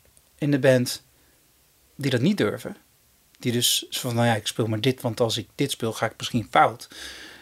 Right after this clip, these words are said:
Maar juist die foutjes zijn zo belangrijk. Dat is ook de reden waarom ik altijd, altijd opneem als ik opneem. Of als ik iets, weet je wel, ik ga iets proberen, maar dan doe ik het niet.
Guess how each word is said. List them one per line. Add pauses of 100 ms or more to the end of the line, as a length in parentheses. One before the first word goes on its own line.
(300)
Maar
juist
die
foutjes
zijn
zo
belangrijk.
Dat
is
ook
de
reden
waarom
ik
altijd, (240)
altijd
opneem (240)
als
ik (300)
opneem. (320)
Of
als
ik
iets, (220)
weet
je
wel,
ik
ga
iets
proberen, (500)
maar
dan
doe
ik
het
niet.